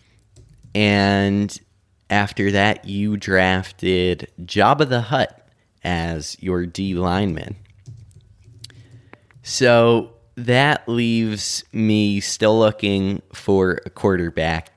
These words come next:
And like we said before, quarterbacks are very important. And I'm, again, this might seem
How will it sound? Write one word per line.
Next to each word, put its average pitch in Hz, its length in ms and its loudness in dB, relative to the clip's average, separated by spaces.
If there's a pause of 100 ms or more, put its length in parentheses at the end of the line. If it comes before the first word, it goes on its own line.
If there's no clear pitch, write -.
(120)
And 98 320 0
like 95 220 -2
we 95 100 -4
said 90 320 -2
before, 85 340 -4
quarterbacks 85 1000 -2
are 80 340 -4 (360)
very 123 280 4
important. 104 640 -2 (160)
And 110 420 0 (500)
I'm, 135 540 0 (460)
again, 117 420 0
this 113 240 -4
might 131 280 -2
seem 117 540 -2